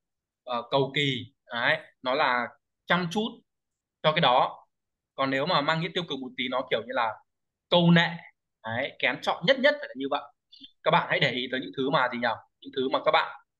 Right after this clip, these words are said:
ừ, nhìn thấy ở trong bản thân mình. Đấy, những thứ mà các bạn thấy là nó hơi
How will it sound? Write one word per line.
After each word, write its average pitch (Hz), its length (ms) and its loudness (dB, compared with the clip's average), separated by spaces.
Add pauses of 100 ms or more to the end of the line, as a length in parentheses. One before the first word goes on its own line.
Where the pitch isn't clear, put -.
(180)
ừ, 123 160 -8
nhìn 143 220 2
thấy 135 120 4
ở - 160 4
trong 147 200 0
bản 117 180 -2
thân 143 140 0
mình. 135 140 -2 (920)
Đấy, 120 140 -8
những 202 160 -8
thứ 139 120 2
mà 156 120 4
các - 240 -4
bạn - 160 2
thấy 127 140 0
là 135 100 2
nó 120 220 -2
hơi 160 100 4